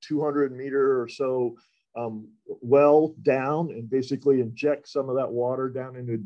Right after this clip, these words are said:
deep ground wa-, water well. And it never happened. And so now everybody's scrambling, looking for two hundred million dollars to drill this deep well so that they can start injecting this phosphorus down there. I also wonder about that because, again,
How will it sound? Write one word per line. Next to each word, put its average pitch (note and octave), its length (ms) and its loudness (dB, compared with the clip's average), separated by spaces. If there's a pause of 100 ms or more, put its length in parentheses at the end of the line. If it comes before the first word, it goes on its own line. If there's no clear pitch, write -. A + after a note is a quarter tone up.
(100)
deep C3 180 2
ground A#2 360 0
wa-, B2+ 280 -2 (520)
water C3 360 6
well. C3 440 4 (420)
And D3 100 2
it D3+ 80 6
never C#3 200 4
happened. D3+ 400 -4 (320)
And G#2+ 100 -20
so C3 120 0
now D3 540 6
everybody's C#3 420 0
scrambling, C#3+ 760 -2 (300)
looking C3 260 -6
for C3 140 -2
two D3+ 200 4
hundred C#3 240 2
million C3 260 0
dollars B2 640 -2
to A#2 60 -14
drill C3+ 320 2
this B2 340 -2 (120)
deep C#3+ 260 0 (200)
well B2 420 2
so A#2 160 -8
that A2+ 120 -12
they B2 100 -4
can A#2+ 160 -10
start A#2 260 2
injecting A#2 680 0
this A2 180 0
phosphorus A#2 640 -4 (460)
down A#2+ 260 2
there. B2 240 4
I C3+ 80 6
also E3 220 6
wonder F#3 320 10
about A#2+ 300 2
that A2+ 280 0
because, B2 320 -2
again, B2+ 480 -4